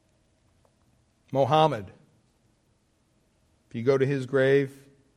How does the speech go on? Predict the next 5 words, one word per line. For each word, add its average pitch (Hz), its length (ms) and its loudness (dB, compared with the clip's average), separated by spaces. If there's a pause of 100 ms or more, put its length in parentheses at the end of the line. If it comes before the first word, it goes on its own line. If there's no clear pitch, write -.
here, 143 520 0 (540)
Buddha, 151 400 2 (500)
here, 151 520 -4 (480)
Confucius, 135 760 -8 (180)
here, 147 520 -2